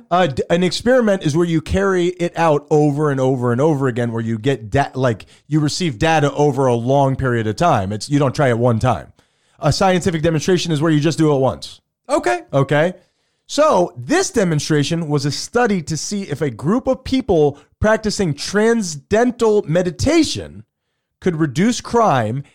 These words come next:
Speaker 1: and improve the effectiveness of the government.
Speaker 2: There's no such thing.
Speaker 1: As people?
Speaker 2: Or government or transcendental meditation. Did I say either of those words right?
Speaker 1: <laughs> I'm pretty sure that you just had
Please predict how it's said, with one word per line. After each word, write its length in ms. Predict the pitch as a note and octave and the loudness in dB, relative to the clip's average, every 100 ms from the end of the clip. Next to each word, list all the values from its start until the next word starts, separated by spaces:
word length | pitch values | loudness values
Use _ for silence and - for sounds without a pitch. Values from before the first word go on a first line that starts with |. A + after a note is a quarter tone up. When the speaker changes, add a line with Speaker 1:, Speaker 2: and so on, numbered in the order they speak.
| _ - | _ -4
Speaker 1:
and 160 | D#3 | -2
improve 460 | D3 C#3 - F#3+ F3+ | 0 -2 -2 -2 0
the 100 | D#3+ | -2
effectiveness 600 | C#3+ G3 F#3+ C#3 C#3 C#3+ | 0 -2 -2 -4 -2 -2
of 100 | E3 | -6
the 60 | D#3 | -2
government. 500 | G3 F#3+ D3+ F#2+ - | -2 0 -2 -4 -6
Speaker 2:
There's 200 | C3+ A#2 | -6 -4
no 80 | |
such 260 | A#2+ A2 - | -6 -8 -14
thing. 240 | - F#2 F2+ _ _ - - | -20 -20 -20 _ _ -20 -4
Speaker 1:
As 240 | C#3+ C3+ | 0 0
people? 480 | - F3+ A#3+ C#4+ - _ - | 0 0 2 -2 -4 _ -6
Speaker 2:
Or 260 | D#3 D#3+ | 0 0
government 560 | C#3+ D3+ C#3+ D3 C#3+ C#3 | 2 0 0 -2 -4 -6
or 280 | D3+ C#3+ C#3 | -4 -2 -2
transcendental 800 | - D3 C#3 C3+ B2 A#2+ - A2+ | -2 -2 0 -2 -2 -6 -6 -10
meditation. 880 | A2 G#2 A2 G#2+ G2 A2 G#2 G2+ F#2 _ _ - | -10 -10 -10 -10 -10 -12 -12 -14 -18 _ _ -6
Did 100 | F#3+ | 0
I 80 | C#4 | 0
say 140 | C#4+ D4+ | 0 -4
either 300 | E3 D#3 F#3+ | -2 0 0
of 60 | G3 | 0
those 180 | G#3 | -4
words 180 | G#3+ A3 | -4 -4
right? 280 | A3+ B3 B3+ | -2 -2 0
Speaker 1:
<laughs> 120 | A3+ | 0
I'm 160 | A#3+ C#4+ | 0 0
pretty 460 | - F4 E4+ D4+ C#4+ | 0 2 2 0 -2
sure 500 | - A#3 G#3 F3+ - | -4 -2 0 0 -2
that 440 | G#3+ G#3 - C#4+ | -4 -4 -2 -2
you 120 | E4+ F4 | 0 0
just 180 | D#4+ | 0
had 480 | C4+ A#3 A3 G3+ - | 2 2 2 -2 -8